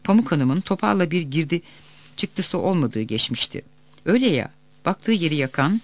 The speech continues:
her halinden güçlü olduğu anlaşılan bir adamdı. Kadına gelince, hele son yıllarda kocalı dul hayatı yaşıyordu. Pamuk Hanım onunla dışarıda buluşmuş olabilirdi. Onun için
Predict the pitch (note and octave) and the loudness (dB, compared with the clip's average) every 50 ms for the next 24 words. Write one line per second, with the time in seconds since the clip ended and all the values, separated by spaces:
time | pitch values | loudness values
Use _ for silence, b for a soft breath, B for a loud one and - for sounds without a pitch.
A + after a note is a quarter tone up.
0 | - - - A3+ A#3 A3 G3 F3 D#3+ D#3+ D#3 D#3 D#3 D3 D3 C3+ C#3 - - - | -6 -2 0 2 2 4 2 2 2 2 2 2 2 0 0 -2 -4 -4 -2 0
1 | E3 D3+ C#3 B2 C#3+ A#2+ B2+ C3+ C3+ B2+ - - C#3+ C3 B2 B2 B2+ B2+ A#2+ - | 0 0 0 0 0 0 0 0 0 -2 -2 -2 0 0 0 0 -2 -4 -4 -4
2 | A#2+ A#2 A#2+ B2 - A#2 b b b b b b b - - F#3+ E3+ F#3+ A3 A#3+ | -2 -2 -2 -4 -4 -8 b b b b b b b -2 0 2 4 6 6 6
3 | F3+ D3+ A#2+ G#2 G2 G#2 - C3 F#3+ A3+ B B B B B - - A3+ A3+ G#3+ | 6 4 0 0 -2 -2 0 0 -2 -2 B B B B B -2 2 2 2 2
4 | - - G#3+ A#3 G#3 E3+ C3 A#2+ A2 G#2 A2 A2 D3 G#3 B3 B B B - - | 4 6 6 6 6 6 4 0 0 0 0 0 0 0 -2 B B B 0 2
5 | G#3 G#3 G#3+ A3 A3+ G#3+ F#3+ G3 F3+ D#3+ C3+ B2+ A#2+ A2+ - - A2+ G#2+ - - | 4 6 6 6 4 4 2 2 2 2 2 2 0 0 -2 -2 -4 -4 -2 -2
6 | - B2 A2+ G#2+ G#2 - - - - B B B B B - - F#3+ G#3 A3+ - | -2 -4 -4 -4 -6 -10 -14 -16 -20 B B B B B -2 0 0 0 0 0
7 | F3 D3 D3 F#3 A#3 B3 B B B B B - F#3 A3 A#3 A3+ G#3 F#3 E3+ F3 | 0 0 2 2 0 -2 B B B B B 2 4 6 6 6 4 2 0 -2
8 | - - F3 E3 D#3+ E3 D3 C#3 C3+ - - D3 - - B2 B2 A#2 A#2+ B2 A#2 | -2 0 0 0 0 0 -2 -2 -4 -6 -6 -8 -6 -4 -2 -2 -2 -2 -2 -4
9 | A2+ G2+ - - - - - b b b b b - E3+ F#3+ G#3 F#3+ - - - | -4 -6 -8 -10 -12 -14 -16 b b b b b -2 2 4 4 4 2 0 -2
10 | D#3 G3 G#3 | 0 0 -2